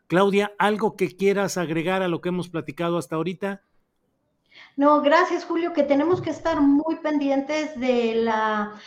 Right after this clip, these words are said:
Speaker 2: revelación de información que se dé de esta operación. Tenemos que recordar que es dinero del erario, que es dinero de los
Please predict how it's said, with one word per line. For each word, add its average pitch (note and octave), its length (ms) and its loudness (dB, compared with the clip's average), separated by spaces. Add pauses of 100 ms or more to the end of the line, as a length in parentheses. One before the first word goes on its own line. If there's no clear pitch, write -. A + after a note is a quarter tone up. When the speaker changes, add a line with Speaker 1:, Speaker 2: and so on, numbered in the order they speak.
(140)
Speaker 2:
revelación A#3+ 760 2
de D4 100 2
información C4+ 880 0
que C4+ 120 -4
se A#3 240 -4
dé C4+ 280 2 (380)
de A#3 240 2
esta C4+ 480 -2
operación. A#3 920 0
Tenemos B3 640 -2 (220)
que B3 380 4
recordar A#3 760 0
que A3+ 180 -2
es A#3 140 -2
dinero B3+ 640 2 (300)
del G#3+ 520 0
erario, C#4+ 680 0
que A#3 180 -2
es A#3+ 120 -2
dinero C4 400 0
de C#4 120 0
los B3 200 -2